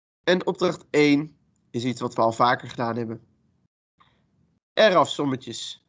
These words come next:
En daar hebben we dan drie rijtjes van. Daar maak je mooie rijtjes van in je schrift. En ga je ook rustig mee aan het werk. Eerst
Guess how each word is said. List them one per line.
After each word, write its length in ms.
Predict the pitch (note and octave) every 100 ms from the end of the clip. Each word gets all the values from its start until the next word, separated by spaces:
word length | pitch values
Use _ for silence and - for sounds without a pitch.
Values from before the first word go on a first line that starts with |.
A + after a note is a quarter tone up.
| _
En 140 | A#2+
daar 160 | A#2 A#2
hebben 280 | A2+ A2 G#2+
we 60 |
dan 260 | A2 A2 A2
drie 300 | A#2+ C#3 C3+
rijtjes 480 | A#2+ A#2 A2+ B2 -
van. 320 | B2+ A2+ - _ _ _ _ _ _ _ _ _ _ _ _ _ _ _ _ _ _ -
Daar 140 | A2+
maak 200 | A#2 A#2
je 140 | A2+ A#2+
mooie 560 | A#2+ C#3 D3 C#3+ D3 - _ _ _ _
rijtjes 520 | - B2 B2 A#2 - -
van 100 | A#2+
in 80 |
je 100 | A2+
schrift. 580 | A2 - A#2 A2+ - _ _ _ _ _ _ _ _
En 120 | -
ga 180 | - G2+
je 120 | -
ook 160 | - -
rustig 360 | - - -
mee 160 | A2+ A2+
aan 100 | A#2
het 180 | A2+ -
werk. 400 | - A#1+ - _ _ _ _ _ _ _ _ _ _ _ _ _ _ _
Eerst 880 | - E3+ D#3+ C#3 A#2+ A2 - -